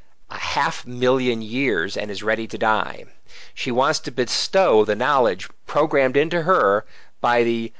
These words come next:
Adyansans' distant ancestors, to the current day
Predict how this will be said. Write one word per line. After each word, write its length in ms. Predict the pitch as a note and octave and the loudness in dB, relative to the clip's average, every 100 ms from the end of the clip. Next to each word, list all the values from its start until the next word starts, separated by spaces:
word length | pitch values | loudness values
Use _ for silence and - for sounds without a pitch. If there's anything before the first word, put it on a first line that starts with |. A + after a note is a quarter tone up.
| - - | -14 -4
Adyansans' 1160 | A2+ A2+ B2+ C#3 C#3+ - A2+ G#2+ G#2 A2 - - - - - | -4 0 0 0 0 0 0 0 -4 -4 -4 -6 -12 -10 -6
distant 440 | D3 - D#3+ D3 - | -4 -4 -6 -6 -2
ancestors, 920 | D3 C#3+ - A2 - - - - - - - - - - - | -2 0 0 -2 -2 -8 -10 -10 -10 -14 -20 -20 -18 -14 -4
to 100 | C#3+ | 0
the 120 | B2+ | 0
current 360 | - E3+ C3 A#2 | 2 2 2 0
day 460 | E3+ A#2 D2+ - | 0 0 -4 -10